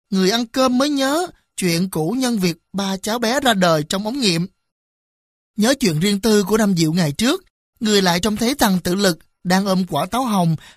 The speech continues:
láng bóng nên nghĩ ngợi xa xôi. Chung quy cũng đều cười tâm đắc. Truyền thuyết phương Đông về chuyện nhân quả có nói, đêm tân hôn, trong phòng Huê Trúc có treo một quả táo. Trước khi trao thân gửi phận, họ ăn quả táo,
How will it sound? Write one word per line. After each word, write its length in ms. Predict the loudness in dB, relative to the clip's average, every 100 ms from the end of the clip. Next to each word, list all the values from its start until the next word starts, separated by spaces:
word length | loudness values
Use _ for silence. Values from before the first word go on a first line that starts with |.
| _
láng 280 | -2 -2 0
bóng 220 | 0 0 -8 _ -2
nên 240 | 0 2
nghĩ 100 | 0
ngợi 320 | 0 -2 2
xa 240 | 2 2 2
xôi. 380 | 2 2 -2 -4 _ _ _
Chung 220 | 0 0 2
quy 220 | 2 2
cũng 200 | 0 -2
đều 200 | 0 -2
cười 240 | -2 -4
tâm 240 | -2 -2 -2
đắc. 180 | -2 -4 _ _ _ _ _ -4
Truyền 160 | -2
thuyết 160 | 0 -4
phương 260 | -2 -4 0
Đông 360 | 0 0 0
về 220 | -2 -4
chuyện 300 | -6 -6 -4
nhân 200 | -2 -2 -4
quả 240 | -6 -6
có 120 | -4
nói, 360 | -2 0 0 -4 -10 _ _ _
đêm 220 | 0 0
tân 200 | 0 0
hôn, 320 | 2 2 0 -4 _ -8
trong 160 | -4 -4
phòng 220 | -2 -2
Huê 220 | 2 2
Trúc 280 | 2 -2 -2 _ _
có 120 | -12 -4
treo 160 | 0
một 160 | 0 0
quả 160 | -4 -8 -6
táo. 380 | -4 -4 -4 -8 _ _ _ _ _
Trước 160 | -2 -2
khi 220 | 0 0
trao 220 | 0 -2
thân 300 | -2 0 0
gửi 200 | 0 0
phận, 400 | -2 -2 -4 -4 -10
họ 180 | _ -10
ăn 220 | -4 -4
quả 160 | -4 -8 -6
táo, 380 | -6 -4 -6